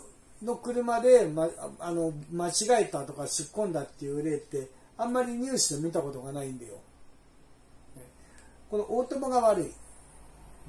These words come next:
で、身分証のように運転ができないのに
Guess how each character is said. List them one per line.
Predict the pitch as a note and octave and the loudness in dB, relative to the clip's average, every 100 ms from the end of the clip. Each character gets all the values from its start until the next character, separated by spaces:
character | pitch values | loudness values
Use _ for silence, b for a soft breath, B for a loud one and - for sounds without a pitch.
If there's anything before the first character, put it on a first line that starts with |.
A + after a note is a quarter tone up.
| C#3+ C#3 - - - - - - - F#3 | -14 -14 -16 -20 -20 -20 -20 -20 -16 -4
で、 | G3 G3 F#3+ | -2 0 0
身 | G3 | 0
分 | G#3+ A#3 | 0 0
証 | - A3+ | 0 0
の | A3 G#3+ | 0 2
よ | A3 F#3 | 2 2
う | |
に | D#3+ D#3+ | 0 -2
運 | G3+ A3+ | -2 -2
転 | A3 B3+ B3+ | -2 0 2
が | B3 | 2
で | A3+ | 0
き | A3+ B3 | -2 0
な | B3 | 2
い | G3 | 0
の | D3+ | -2
に | D3+ F3+ F3 | -2 -2 -4